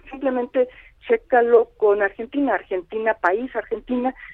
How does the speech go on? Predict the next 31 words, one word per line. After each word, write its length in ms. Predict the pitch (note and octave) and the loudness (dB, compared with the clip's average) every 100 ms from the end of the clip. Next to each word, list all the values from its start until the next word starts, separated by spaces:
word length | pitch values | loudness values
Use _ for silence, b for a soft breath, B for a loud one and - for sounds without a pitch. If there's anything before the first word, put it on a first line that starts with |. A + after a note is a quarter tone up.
| - | -16
ya 200 | - G#3 | -2 2
reconoció 800 | G#3 G#3 G#3 F#3 F3+ - G3+ G#3+ - | 2 2 -2 -4 -6 2 4 4 2
el 160 | F#3+ | -4
derecho 380 | F3 F3 F3+ - | -2 -4 -4 -4
a 40 | F#3 | -4
decidir 440 | D#3+ - E3+ F#3 | -4 -2 4 6
de 100 | F3+ | 6
las 160 | E3 D#3+ | 2 0
mujeres, 380 | F3 F#3 - - b - - | 2 2 2 -4 b -20 0
y 140 | A3 | 2
aquí 240 | F#3+ - | 2 0
nos 240 | A#3+ A#3+ A3 - _ | -4 -4 -8 -16 _
quieren 280 | A3 G#3+ G#3+ | 4 4 2
decir 340 | G3+ G#3+ G#3+ | -2 -2 -2
que 140 | - | 2
vayamos 560 | F3+ E3 E3 G3 G3 G#3 B B - | 4 4 4 2 2 -4 B B -2
a 100 | E3+ | 2
una 180 | F#3+ G#3+ | 4 2
encuesta 480 | F#3+ F#3+ F#3 - F#3 | 0 2 0 0 2
a 40 | |
ver 160 | E3+ F3 | 2 4
qué 140 | F#3 | 0
dice 300 | E3+ E3+ F#3 | 0 -4 -4
la 100 | E3 | -4
ciudadanía, 500 | - E3+ G3 A3 A#3 | -2 2 4 4 0
cuando 240 | A#3+ G3 E3+ | 0 -4 -4
sabemos 320 | F3+ F3+ F3+ | -2 0 0
bien 160 | F#3+ F3 | -4 -4
que 120 | F3 | -4
los 120 | D#3 | -2
derechos 420 | D#3 D3+ - F3+ | 0 0 -2 -12